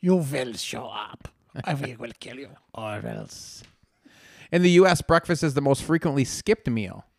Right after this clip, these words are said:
Speaker 2: About fifty-eight percent of Americans do not eat breakfast every day.
Speaker 1: Wait, wait,
Speaker 2: That's
Speaker 1: wait, wait, wait, wait, wait.
Speaker 2: blasphemy.
Speaker 1: Can,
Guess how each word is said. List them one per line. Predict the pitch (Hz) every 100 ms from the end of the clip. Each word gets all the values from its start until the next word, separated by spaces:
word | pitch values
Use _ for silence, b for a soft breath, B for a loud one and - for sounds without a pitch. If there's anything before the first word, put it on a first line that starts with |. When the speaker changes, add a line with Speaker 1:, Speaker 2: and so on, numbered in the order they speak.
| _
Speaker 2:
About | - 127 127
fifty-eight | - 214 - 180 180 -
percent | 160 165
of | 147
Americans | 135 139 135 127 104
do | - 117
not | 117 120
eat | 107
breakfast | 107 - 101 -
every | 92
day. | 95
Speaker 1:
Wait, | 233
wait, | 196
Speaker 2:
That's | 190
Speaker 1:
wait, | 175
wait, | 165 156
wait, |
wait, | 147
wait. |
Speaker 2:
blasphemy. | 113 110 - 95 90 90 -
Speaker 1:
Can, | 196